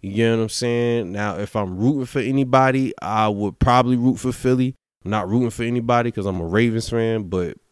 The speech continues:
on the N F C side, I'm leaning towards Philly 'cause the defense is really neck to neck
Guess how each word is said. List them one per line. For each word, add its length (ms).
on 180
the 140
N 140
F 120
C 260
side, 600
I'm 240
leaning 260
towards 380
Philly 540
'cause 400
the 180
defense 1040
is 720
really 320
neck 260
to 80
neck 320